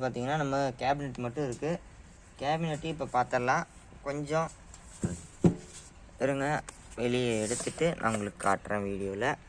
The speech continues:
பார்த்தீங்கன்னா தெரியும், இதுதான் கேபினெட்.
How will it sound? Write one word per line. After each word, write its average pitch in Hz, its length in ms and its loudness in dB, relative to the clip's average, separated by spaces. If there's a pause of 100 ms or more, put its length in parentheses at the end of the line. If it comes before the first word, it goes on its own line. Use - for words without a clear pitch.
(2000)
பார்த்தீங்கன்னா 135 380 4
தெரியும், 123 520 6
இதுதான் 131 560 6
கேபினெட். 123 600 6